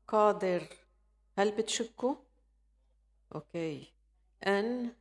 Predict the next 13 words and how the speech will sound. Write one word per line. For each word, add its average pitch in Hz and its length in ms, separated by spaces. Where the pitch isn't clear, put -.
يزيدكم 185 1200
كل 247 600
نعمة 180 420
لكي 202 380
تكونوا 214 800
ولكم 202 840
كل 269 480
اكتفاء 175 760
كل 247 220
حين 156 480
في 196 140
كل 254 400
شيء 202 560